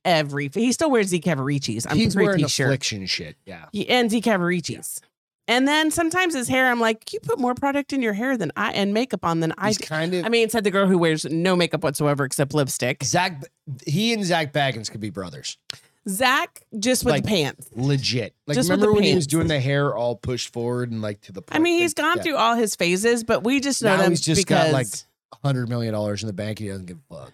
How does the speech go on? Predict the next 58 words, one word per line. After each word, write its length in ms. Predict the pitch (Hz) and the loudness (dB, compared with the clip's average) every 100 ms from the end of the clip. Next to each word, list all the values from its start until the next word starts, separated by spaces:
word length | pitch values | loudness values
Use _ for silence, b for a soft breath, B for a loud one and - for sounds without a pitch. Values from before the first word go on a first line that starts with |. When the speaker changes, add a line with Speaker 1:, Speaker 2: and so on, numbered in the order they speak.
| - | -4
Speaker 1:
Now 120 | 202 | 0
he 80 | 233 | 2
just 160 | 240 214 | 0 0
wears 180 | 202 | 0
those 200 | 190 185 | 0 0
big. 180 | 196 196 | 0 0
The 100 | 190 | 0
other 160 | 220 220 | 0 2
day, 300 | 208 202 135 | 2 0 0
it, 60 | - | -2
it 80 | 202 | -2
might 180 | 214 220 | 0 -2
have 80 | 247 | -2
been, 140 | 254 - | -4 -6
I 20 | |
can't, 240 | 190 240 - | -6 -6 -4
I 40 | 202 | -4
don't 100 | 226 | -2
remember 260 | 233 208 | -2 0
Speaker 2:
They 60 | 175 | 2
Speaker 1:
if 40 | |
it 40 | 165 | 2
was 80 | |
a 20 | 156 | 2
Speaker 2:
both 60 | |
Speaker 1:
new 60 | 185 | 2
Speaker 2:
got, 60 | 196 | 2
Speaker 1:
one 120 | 196 | 2
or 20 | |
Speaker 2:
like, 60 | 175 | 2
Speaker 1:
old 140 | 180 | 2
one, 200 | 190 196 196 | 2 0 -2
but 120 | 190 | -4
Speaker 2:
a 0 | |
million. 40 | |
Speaker 1:
he 140 | 190 262 | -4 0
had 260 | 247 190 - | 0 -2 -6
bu-, 400 | 175 180 208 226 - | -12 -2 0 0 -2
bell 500 | 190 226 240 269 285 | -6 0 2 2 0
fucking 460 | 269 240 226 214 185 | 0 -2 0 -2 0
bottoms 420 | 175 175 175 160 | 2 2 0 -2
on 320 | 120 151 147 | 0 0 0
that 100 | 147 | 0
I 140 | 165 160 | 0 0
was 240 | 165 165 | -2 -2
like, 260 | 165 151 139 B B B B | -2 -2 -4 B B B B
"Yo, 200 | - 220 | -2 0
bro, 320 | 226 226 233 | 4 4 4
those 160 | 220 220 | 4 2
pants 340 | 247 233 240 | 2 0 0
are, 100 | 254 - | -4 -4
the, 180 | 220 208 | -2 -2
the 120 | - 202 | -2 -4
time 400 | - 233 233 233 | 0 2 2 0
frame 260 | 220 190 | 0 2
is, 120 | 185 - | 0 0
the 120 | 165 | -2
time." 540 | - 220 226 226 208 | 0 2 2 2 0